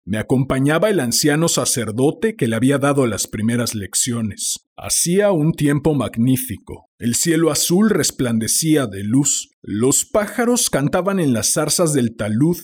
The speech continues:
donde él y yo habíamos comido moras muchas veces cuando éramos niños. Creía estar viéndolo aún deslizarse a lo largo del seto vivo y meterse por un pequeño hueco que yo conocía muy bien,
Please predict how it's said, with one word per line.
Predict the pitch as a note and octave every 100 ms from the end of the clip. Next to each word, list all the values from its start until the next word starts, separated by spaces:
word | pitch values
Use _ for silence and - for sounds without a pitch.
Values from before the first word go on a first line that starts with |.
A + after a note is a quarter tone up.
| -
donde | G#2 A2 G#2 A2 G2+
él | D3+ D#3+ F3 -
y | C#3+ A2
yo | C3 E3 A3 -
habíamos | A#2+ E3+ F#3+ F#3 E3+
comido | - B2 D3 E3+
moras | D3+ D#3 F3+ F#3 -
muchas | D#3 E3+ G3 G3+ - G#3+ E3+
veces | C#3+ D3+ - G2+ -
cuando | - A2 A2+ B2
éramos | C3+ C3 G#2 -
niños. | A2+ A#2+ C3 G2+ - - - _ - - - _
Creía | - D#3+ D#3+ E3+ E3+ E3 D#3 -
estar | B2+ - - D3+ D3 C3
viéndolo | C3 D3 C#3+ A#2 G2 A2+
aún | C3 C#3+
deslizarse | D3+ C#3 A#2+ G#2+ - C#3 C#3+ - G#2+
a |
lo | G2+ A2
largo | B2 B2+ B2
del | G2+ G2+
seto | - B2+ - A#2+
vivo | G#2 B2 G#2+ G2
y | G2
meterse | A#2 C3+ E3 E3+ - F3+
por | C#3+ C#3+
un | C#3+
pequeño | D3 C#3+ C#3+ D3 C3
hueco | A2+ C#3 C#3 D#3
que | - G2 G2
yo | C3+
conocía | C#3 C3 G#2+ G2+ - C3+ B2
muy | G2 G#2 A2
bien, | A2 A2+ B2+ C#3 D3+